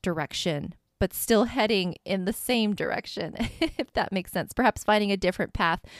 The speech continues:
towards the same direction. But it still means you have to play a rather active and engaging role in your life just because you've surrendered to the help of your guides. A lot of it, too, has to do with perhaps not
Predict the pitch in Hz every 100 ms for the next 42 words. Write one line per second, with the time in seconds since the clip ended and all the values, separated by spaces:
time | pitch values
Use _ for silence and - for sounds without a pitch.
0 | - - 226 190 - 180 180 165 160 151
1 | 151 - - 80 - - - - - 214
2 | 214 - - 285 277 262 233 226 208 208
3 | 220 220 202 - 247 226 170 175 170 175
4 | - 175 - 175 170 165 170 190 196 185
5 | 170 156 175 175 165 156 _ - - _
6 | 226 220 180 165 214 190 156 160 - -
7 | 196 - 196 - 185 175 175 - - 185
8 | 170 180 175 160 156 - - - - -
9 | 190 180 190 180 180 160 151 - 156 147
10 | 127 - - - _ 214 208 214 214 -
11 | - 226 214 190 202 180 190 180 180 196
12 | 196 - - 190 175